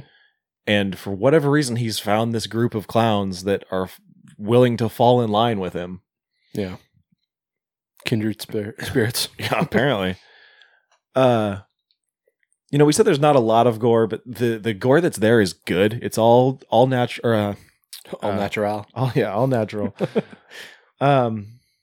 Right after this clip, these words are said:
Speaker 2: No preservatives.
Speaker 1: all practical effects.
Speaker 2: Yeah.
Speaker 1: No C G I.
Speaker 2: Well, I don't predict, I, I don't think this movie could have afforded any C G I.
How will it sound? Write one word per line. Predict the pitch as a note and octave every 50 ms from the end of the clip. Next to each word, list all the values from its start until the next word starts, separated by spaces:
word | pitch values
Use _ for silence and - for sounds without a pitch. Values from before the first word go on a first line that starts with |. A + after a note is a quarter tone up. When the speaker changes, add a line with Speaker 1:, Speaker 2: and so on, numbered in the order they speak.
| _ _ _
Speaker 2:
No | - G2+
preservatives. | - - G2+ G2+ G#2+ G#2 A2
Speaker 1:
all | B2+ D3
practical | - - D#3 D3 C#3+ - - - C#3+ B2+
effects. | B2 - - A2+ A2 A2 - - - - - - - -
Speaker 2:
Yeah. | A2 G2 F#2+ F#2 F2+ - _ _ _ _ _ _ _ _ _ _ _ _ _ _ _ _ _ _ _ -
Speaker 1:
No | G#2+ A#2 B2+ B2+
C | - - B2+ A2+
G | G#2 A#2 A2+ G#2+
I. | G#2 G2+ G2+ G2 F#2+ - - -
Speaker 2:
Well, | A#2+
I | A#2+
don't | A#2+ A#2 G2+ -
predict, | - G#2 - G#2 A2 - _ -
I, | C#3+ D#3+ E3+ -
I | D#3
don't | E3 F#3+ F3+ - -
think | - - D3 C#3+ C3+ -
this | - B2+ - -
movie | A#2 A2+ A2+ A2 A2+ A2
could | - - - G#2+
have | F#2+ F2
afforded | F2 F2 - - - G#2 F#2 F2+ F#2+ G2 F2+ F#2
any | F#2 F2+ F#2
C | - - G2+ F#2
G | - - A2+ G#2
I. | G2 F2+ F2+ - E3+ -